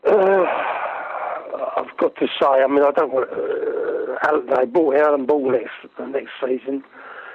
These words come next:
and, uh, on a personal level, he was very, uh, I mean, I shared a room with him, like, eventually. 'Cause I, at first I got dropped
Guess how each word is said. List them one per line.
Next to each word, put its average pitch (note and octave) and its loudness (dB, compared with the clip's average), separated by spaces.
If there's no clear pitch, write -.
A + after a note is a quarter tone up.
and, B2+ -10
uh, B2+ -2
on C#3+ -2
a C3+ 2
personal F3+ 2
level, D3+ 4
he D3 0
was C3+ 4
very, D#3 4
uh, D#3 4
I F#3+ 4
mean, D#3+ 4
I E3 4
shared E3 4
a D3+ 4
room G#3+ 4
with D3 4
him, A#2 0
like, B2 2
eventually. A#2+ -2
'Cause C#3 2
I, - -2
at C#3+ -4
first E3+ 4
I D3 6
got B2 2
dropped C#3 -2